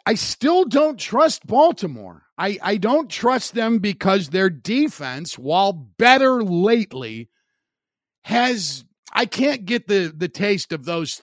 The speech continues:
three huge leads they blew out of my mouth. Uh, seventeen points twice, both at home. That twenty-five or twenty-eight point fourth quarter against the Dolphins early in the season. They also have blown a ten-point lead.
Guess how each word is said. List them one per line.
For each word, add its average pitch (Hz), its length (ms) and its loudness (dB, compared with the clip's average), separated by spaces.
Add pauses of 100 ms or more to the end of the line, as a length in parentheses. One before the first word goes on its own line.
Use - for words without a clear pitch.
three 208 300 -2
huge 165 400 -4
leads 160 380 -4
they 135 160 -10
blew 143 280 -8
out 131 180 -8
of 120 40 -10
my 113 160 -10
mouth. 101 340 -14 (1200)
Uh, 131 360 -6 (300)
seventeen 240 720 0
points 202 420 -2
twice, 160 480 -2
both 233 340 4
at 214 120 2
home. 127 340 -6 (760)
That 170 220 -4
twenty-five 175 680 -2
or 120 100 -6
twenty-eight 180 540 -4
point 160 300 -2
fourth 170 340 -4
quarter 160 400 -4
against 143 340 -8
the 131 80 -10
Dolphins 135 680 -10 (500)
early 151 220 -2
in 135 100 -6
the 131 80 -8
season. 139 420 -8 (280)
They 185 140 0
also 170 400 2
have 151 120 -4
blown 156 240 -2
a 143 80 -6
ten-point 151 640 -6
lead. 147 280 -6